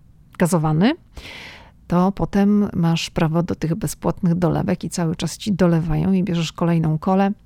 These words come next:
Raz, że to będzie rozwodnione, bo w Stanach dodaje się dużo lodu, ale jeżeli powiesz, że ty nie chcesz lodu albo że chcesz tam tylko troszeczkę, to też dostaniesz tylko troszeczkę.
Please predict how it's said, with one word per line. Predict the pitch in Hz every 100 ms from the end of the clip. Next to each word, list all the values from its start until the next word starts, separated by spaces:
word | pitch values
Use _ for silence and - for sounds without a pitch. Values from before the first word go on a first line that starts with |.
| -
Raz, | 311 247
że | 214
to | 202
będzie | 185 175
rozwodnione, | 175 175 226 233 220 165 160
bo | 165
w | -
Stanach | 170 156 151
dodaje | 185 - 151
się | 196
dużo | 185 170
lodu, | 165 180 196
ale | 202 170
jeżeli | 156 156
powiesz, | - 165 156
że | 156
ty | 170
nie | 156
chcesz | - 160
lodu | - 170 175
albo | - - 170 190
że | 170
chcesz | - 165
tam | - 165
tylko | 202 -
troszeczkę, | - 185 - - -
to | - -
też | 160 160
dostaniesz | 151 - 175 -
tylko | 175 -
troszeczkę. | - 165 - - 226